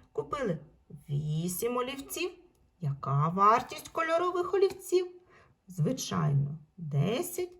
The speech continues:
помножити на вісім. Вартість кольорових олівців. Тепер ми знаємо, що вартість простих олівців сорок гривень,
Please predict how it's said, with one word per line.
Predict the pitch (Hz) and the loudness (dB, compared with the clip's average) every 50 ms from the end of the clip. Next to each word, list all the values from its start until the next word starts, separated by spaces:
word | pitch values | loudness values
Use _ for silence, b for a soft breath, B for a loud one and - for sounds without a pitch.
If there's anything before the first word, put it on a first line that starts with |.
| - - _ _ _ | -20 -20 _ _ _
помножити | - - 131 131 131 131 135 156 196 208 196 - - - - 139 139 - - - - - - - | -12 -8 -8 -4 0 2 4 4 4 2 0 -4 -8 -10 -10 -12 -12 -12 -14 -20 -20 -20 -12 -4
на | 147 143 139 147 160 - - _ _ _ _ - | 0 0 2 2 0 -4 -12 _ _ _ _ -8
вісім. | 160 147 143 143 135 135 139 - - - 143 170 - - b b b b b b b _ _ | -4 -2 0 0 0 0 -2 -6 -12 -14 -14 -14 -16 -18 b b b b b b b _ _
Вартість | _ 151 151 185 247 - - - - 139 - _ _ _ _ | _ -8 -8 -6 -6 -8 -10 -14 -16 -16 -16 _ _ _ _
кольорових | _ - 147 143 139 139 139 139 147 160 170 180 - - _ _ _ - - | _ -12 -6 -2 0 0 2 2 0 0 -2 -8 -12 -16 _ _ _ -12 -10
олівців. | 156 143 147 156 - - - - - - _ _ _ - - - _ _ _ _ _ - - _ B B B B B B B B B B | -8 -8 -8 -10 -14 -16 -20 -20 -20 -20 _ _ _ -20 -20 -20 _ _ _ _ _ -18 -18 _ B B B B B B B B B B
Тепер | - - - - 554 508 370 | -18 -16 -6 -2 0 0 0
ми | 233 | 0
знаємо, | 185 - 156 156 170 190 208 220 220 214 - - _ _ _ - _ _ | -2 -4 -4 -4 -2 -2 -4 -4 -6 -8 -10 -14 _ _ _ -20 _ _
що | - - - 254 247 | -16 -10 -8 -8 -6
вартість | 247 - - 427 - - - - - | -4 -4 -4 -4 -4 -8 -14 -16 -14
простих | _ - 175 180 - - 165 147 147 - | _ -8 -8 -8 -6 -6 -8 -8 -6 -8
олівців | 151 143 156 - - - 180 - | -10 -10 -10 -14 -14 -16 -18 -18
сорок | - - - 240 269 302 294 262 226 240 | -18 -16 -12 -12 -10 -10 -10 -10 -8 -8
гривень, | 226 226 214 208 202 202 | -6 -6 -6 -6 -8 -12